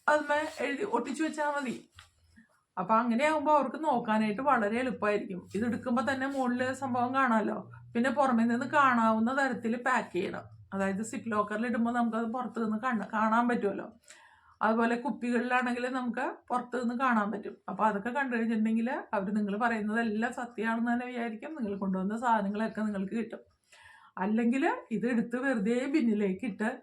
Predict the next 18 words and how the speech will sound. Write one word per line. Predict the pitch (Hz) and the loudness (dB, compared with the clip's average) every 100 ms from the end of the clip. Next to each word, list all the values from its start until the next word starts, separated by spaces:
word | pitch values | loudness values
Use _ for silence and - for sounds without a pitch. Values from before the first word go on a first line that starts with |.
| - | -6
വെറുതെ | 214 196 196 | -2 0 0
കളയും. | 208 180 - - _ _ _ _ _ | -2 -4 -8 -18 _ _ _ _ _
ഞങ്ങൾ | 190 196 214 | -2 0 0
ഒരു | 269 | 2
പ്രാവശ്യം | 262 240 247 | 2 0 -2
വന്നപ്പോ | 262 254 220 220 240 | -4 -4 -4 -4 0
കൊടപ്പുളി | 240 208 208 226 | 0 0 0 -2
കൊണ്ടുവന്നത് | 233 254 247 226 233 | 0 0 0 0 2
ഉണങ്ങിയില്ല | 233 214 208 214 214 | 2 2 0 0 0
എന്നും | 214 220 | 2 2
പറഞ്ഞ് | 208 196 247 - - - - - | 0 0 -4 -6 -20 -20 -20 -4
അവിടെ | 208 208 | 0 0
എടുത്ത് | 214 220 | 0 0
കളഞ്ഞു. | 220 202 - - 190 | 2 2 -2 -8 -4
അതിനൊരു | 196 254 | -2 -2
കാരണമുണ്ട്. | 294 277 240 214 240 285 233 294 - - - - _ - | 2 4 6 4 0 0 0 -2 -6 -18 -20 -20 _ -4
ഞങ്ങളോട് | 214 220 220 269 | 0 2 2 2
ചോദിച്ചു, | 294 269 | 0 -2